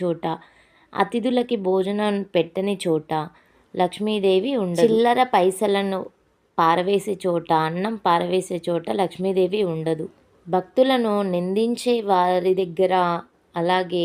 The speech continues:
హింసించే వారి దగ్గర లక్ష్మీదేవి ఉండదు. ఇలాంటి పనులు చేయకుండా లక్ష్మీదేవిని మన ఇంట్లో ఉంచుకోవడానికి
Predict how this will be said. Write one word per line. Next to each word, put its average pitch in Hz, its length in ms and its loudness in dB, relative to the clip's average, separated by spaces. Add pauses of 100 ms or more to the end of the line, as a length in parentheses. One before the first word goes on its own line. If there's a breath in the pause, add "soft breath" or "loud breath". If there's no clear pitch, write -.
(140)
హింసించే 208 580 -4
వారి 180 280 2
దగ్గర 170 360 0
లక్ష్మీదేవి 180 720 -2
ఉండదు. 170 420 -2 (260)
ఇలాంటి 240 400 2
పనులు 214 400 0
చేయకుండా 185 800 0
లక్ష్మీదేవిని 226 920 0
మన 175 280 -2
ఇంట్లో 190 520 -4
ఉంచుకోవడానికి 180 1040 -2